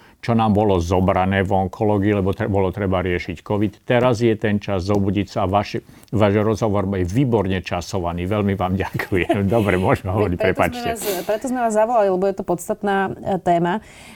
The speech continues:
Speaker 2: Prečo ale toto nie je jedna z hlavných tém, o ktorej ako keby diskutujeme ešte okrem teda napríklad tej stratifikácie nemocníc, ktorá je tiež podstatná, jasná, ale v zdravotníctve teraz myslím.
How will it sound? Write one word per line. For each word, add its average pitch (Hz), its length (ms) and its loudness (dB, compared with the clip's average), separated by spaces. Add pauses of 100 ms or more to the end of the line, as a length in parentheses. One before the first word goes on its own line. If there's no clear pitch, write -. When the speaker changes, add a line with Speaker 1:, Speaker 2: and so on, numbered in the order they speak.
(120)
Speaker 2:
Prečo 208 400 0
ale 415 160 2
toto 202 240 0
nie 175 400 4
je 202 180 4 (640)
jedna 202 480 4
z 180 80 0
hlavných 208 560 2
tém, 196 320 2
o - 240 -6
ktorej 202 320 0
ako 208 80 -4
keby 190 240 -2
diskutujeme 185 800 -2
ešte - 240 -2
okrem 196 320 0
teda 185 320 2
napríklad 190 320 0
tej 185 80 0
stratifikácie 185 640 0
nemocníc, 214 400 2
ktorá 214 160 4
je 202 160 2
tiež 220 80 -2
podstatná, 220 400 2
jasná, 190 400 4
ale 196 80 4
v 185 80 2
zdravotníctve 190 640 2
teraz 185 240 0
myslím. 170 480 -2